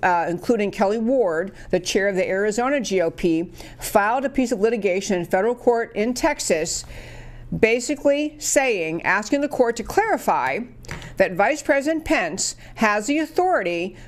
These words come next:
to, when they get to this meeting on January sixth, that Vice President Pence has the authority to decide about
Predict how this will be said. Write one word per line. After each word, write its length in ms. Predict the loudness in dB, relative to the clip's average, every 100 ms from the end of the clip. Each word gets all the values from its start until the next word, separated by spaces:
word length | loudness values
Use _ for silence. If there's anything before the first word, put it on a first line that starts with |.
| -6
to, 520 | 0 0 2 0 -2 -6 -4
when 260 | 2 4 4
they 140 | 0
get 220 | 2 0
to 60 | 2
this 220 | 0 2
meeting 300 | 2 2 0
on 100 | -2
January 560 | 0 0 2 2 0 0
sixth, 540 | 0 2 0 -4 -10 -12 -2
that 100 | 0
Vice 280 | 2 2 2
President 440 | 0 0 2 0 0
Pence 260 | 0 0
has 260 | 2 2 2
the 120 | 0
authority 640 | 2 2 4 2 2 -2 -8 0
to 100 | 2
decide 640 | 2 2 2 2 2 0 -4 -8
about 560 | -4 0 2 0 -2 -4